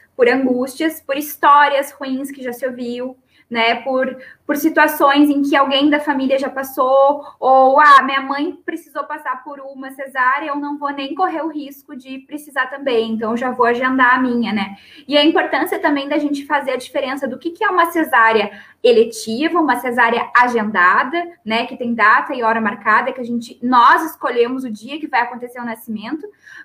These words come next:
com uma cesárea necessária, né? Uma cesárea intraparto, onde a mulher entrou em trabalho de parto, teve a sua vivência e precisou passar por um procedimento cirúrgico, né?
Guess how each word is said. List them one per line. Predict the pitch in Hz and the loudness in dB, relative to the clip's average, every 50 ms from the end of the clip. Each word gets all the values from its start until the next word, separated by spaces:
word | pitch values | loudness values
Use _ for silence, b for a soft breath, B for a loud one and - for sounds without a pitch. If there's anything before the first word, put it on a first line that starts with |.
| B - | B -6
com | - 359 330 330 339 427 453 427 | -2 0 0 0 0 -2 -6 -10
uma | - 339 370 381 370 | -4 0 2 2 2
cesárea | 370 381 381 311 320 311 294 302 302 330 330 330 B B B | 0 -2 -4 0 2 2 2 2 0 -2 -4 -6 B B B
necessária, | - 285 311 320 330 392 392 392 - - 349 302 294 311 330 320 285 262 | -2 0 0 0 0 -2 -6 -6 -2 2 4 4 6 6 4 4 2 0
né? | 254 247 | 0 0
Uma | 247 254 | 0 0
cesárea | 254 - 277 247 233 262 254 254 254 | -2 -4 -6 -2 2 2 2 2 0
intraparto, | 247 254 262 269 277 277 - 320 277 262 262 254 269 - - - 339 339 b b b b | -2 -4 -4 -4 -6 -4 2 4 6 6 6 4 2 0 -6 -12 -16 -18 b b b b
onde | 220 240 240 | -6 -4 -4
a | 240 | -4
mulher | 247 247 240 220 233 | -2 -2 -2 0 -2
entrou | 247 254 254 - - 285 294 | -2 -6 -6 -2 -2 0 0
em | 294 302 | 0 -2
trabalho | 302 302 254 277 269 269 254 | -4 -4 -2 -2 -2 -2 -4
de | 262 - | -10 -4
parto, | - 311 269 254 254 269 285 - - - | 2 4 4 6 6 4 2 -2 -10 -8
teve | - - 262 277 277 | -2 0 0 0 0
a | 311 | -2
sua | 311 302 277 | -4 -4 -6
vivência | 277 277 277 285 269 254 269 302 302 359 370 b b b b | -6 -6 -6 -2 -2 0 0 0 -2 -2 -6 b b b b
e | - 349 381 415 392 | 4 4 6 6 4
precisou | 403 392 370 392 392 466 453 370 349 294 294 311 | 4 4 4 4 4 4 2 4 4 4 4 4
passar | - 392 392 392 - - | 4 2 4 2 2 2
por | - 302 | 0 -2
um | 302 320 | -4 -4
procedimento | 330 330 330 330 262 311 285 294 285 285 | -4 -4 -4 -4 -2 0 0 0 -2 -4
cirúrgico, | 285 330 330 294 285 285 277 262 - _ _ _ _ _ _ _ - 269 233 220 220 220 214 | -6 -8 -8 -6 -6 -8 -8 -10 -14 _ _ _ _ _ _ _ -18 -16 -14 -12 -10 -10 -8
né? | 196 175 175 208 | -8 -8 -10 -12